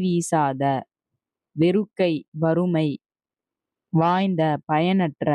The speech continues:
இளங்கூழ், முதுபயிர். தயங்கி, அசையாத. காய்ந்தேன், வருந்தேன். தேம்ப, வாடாத.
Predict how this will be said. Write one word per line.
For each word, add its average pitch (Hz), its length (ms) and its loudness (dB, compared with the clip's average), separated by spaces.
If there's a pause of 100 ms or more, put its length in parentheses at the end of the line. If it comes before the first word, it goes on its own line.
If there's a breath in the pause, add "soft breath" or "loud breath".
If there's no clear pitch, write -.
(760)
இளங்கூழ், 175 680 2 (600)
முதுபயிர். 175 720 0 (880)
தயங்கி, 175 680 0
அசையாத. 170 580 -2 (760)
காய்ந்தேன், 175 720 0
வருந்தேன். 151 600 0 (580)
தேம்ப, 180 640 0
வாடாத. 147 560 0